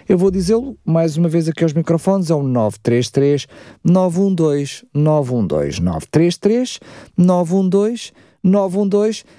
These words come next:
Basta enviar-me então a mensagem, uma mensagem com a palavra Bíblia, e os dez primeiros ouvintes ganham então esta Bíblia, eh,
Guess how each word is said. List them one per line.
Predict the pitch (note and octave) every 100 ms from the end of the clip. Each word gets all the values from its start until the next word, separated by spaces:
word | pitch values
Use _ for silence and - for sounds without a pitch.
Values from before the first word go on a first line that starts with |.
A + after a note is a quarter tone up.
| _
Basta | E3+ F3+ -
enviar-me | F#3 F3+ F3+ F3+
então | E3+
a | F#3
mensagem, | F3+ E3+ F3 F3 F3 F#3+ - _ _
uma | E3+ F3
mensagem | F3 F3 F#3 F3 E3+
com | E3+ E3+
a |
palavra | E3+ F3 F3 E3 F3
Bíblia, | D#3 F#3 G3 F#3 G#3 - - -
e | -
os | E3 C#3
dez | D3+ D3+
primeiros | - C#3+ C#3+ C3+ A#2+
ouvintes | C#3 A#2 B2+ A2+ -
ganham | - C3 B2+
então | B2 C3 B2 A#2+ - - -
esta | C3+ B2+ C3
Bíblia, | A#2+ C#3 D#3+ D#3 E3 D#3+ _ _ _
eh, | B2+ C3+